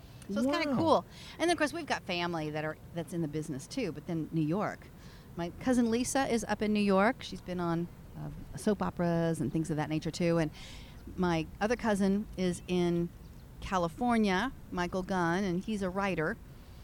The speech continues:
Speaker 1: He did a number of episodes for, uh, Designated Survivor. He's working on something for, hmm, Michael, I'm gonna get this wrong.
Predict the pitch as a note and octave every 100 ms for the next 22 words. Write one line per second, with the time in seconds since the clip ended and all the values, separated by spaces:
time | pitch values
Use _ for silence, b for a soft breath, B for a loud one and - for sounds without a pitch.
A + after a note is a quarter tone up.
0 | B - G#3+ G3 F#3 F3 F3+ - - -
1 | - F#3+ G3+ A3+ C4+ B3 F#3+ D#3+ F#3 F3+
2 | E3+ - E3+ D#3+ D#3 - - D#3 D3 D3
3 | F3 F3 F3 E3+ E3 - F#3 D#3+ D#3+ D#3+
4 | D#3+ D#3+ E3 - F3 E3+ F3+ F3+ F#3 E3+
5 | E3 D#3+ D#3+ - F3+ F3+ E3 E3 D#3 D3+
6 | A#3 G#3+ - B B B B B - G3
7 | G#3 D#3+ D3 F3+ F3+ F3 D#3+ F3 E3+ D#3